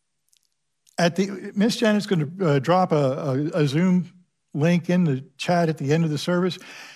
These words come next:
Click on that and get to meet the other people who are worshiping online. Um, 'cause I want you not to feel like you're eavesdropping. I want you to be part of our community. So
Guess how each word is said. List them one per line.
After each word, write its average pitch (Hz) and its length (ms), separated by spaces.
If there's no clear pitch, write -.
Click 285 260
on 247 160
that 208 240
and 175 120
get 254 180
to 254 80
meet 233 220
the 185 140
other 202 220
people 190 340
who 175 80
are 175 60
worshiping 151 500
online. 131 520
Um, - 360
'cause 180 160
I 202 60
want 220 280
you 226 80
not 202 340
to 170 100
feel 175 260
like 165 220
you're 151 100
eavesdropping. 143 760
I 139 40
want 190 260
you 233 80
to - 20
be 180 120
part 180 320
of 151 120
our 147 120
community. 170 600
So 143 320